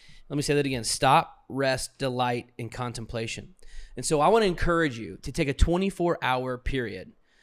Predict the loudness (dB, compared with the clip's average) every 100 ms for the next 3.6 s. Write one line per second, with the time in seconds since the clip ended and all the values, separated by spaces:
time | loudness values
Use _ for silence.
0 | _ -2 0 0 2 2 4 2 -2 -2
1 | -8 -10 -10 -8 -6 -2 -4 -4 -6 -6
2 | -4 -6 -8 -8 -4 0 2 2 2 2
3 | 0 -2 -4 -4 -4 -4